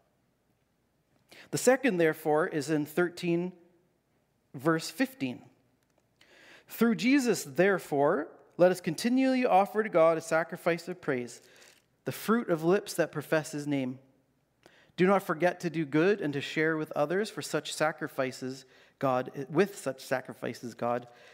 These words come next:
is pleased." Here again, we see that worship, a sacrifice of praise, is not simply singing songs and saying prayers. It is lived out worship of sacrifice,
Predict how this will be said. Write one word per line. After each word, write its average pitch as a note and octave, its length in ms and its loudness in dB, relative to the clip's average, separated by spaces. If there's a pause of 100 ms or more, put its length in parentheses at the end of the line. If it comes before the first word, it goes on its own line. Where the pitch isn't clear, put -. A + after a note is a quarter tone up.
(180)
is B2 140 -6
pleased." - 540 -8 (4000)
Here C4 180 6
again, A3 380 2
we F#3 100 -2
see G#3+ 220 -4
that F3+ 200 4
worship, F#3 520 0
a D3 40 -4
sacrifice F3+ 1000 0 (280)
of C#3 200 -2
praise, D#3+ 640 0 (260)
is D#3+ 120 0
not A3 260 4
simply G#3+ 380 2
singing F#3 420 2
songs D#3+ 500 2
and D3 100 -4
saying C#3+ 260 0
prayers. D3 500 0
It D#3 160 -4
is D3+ 300 -2 (240)
lived F3+ 340 6
out E3 200 4
worship C#3+ 460 -4
of C3 140 -4
sacrifice, D3 760 -4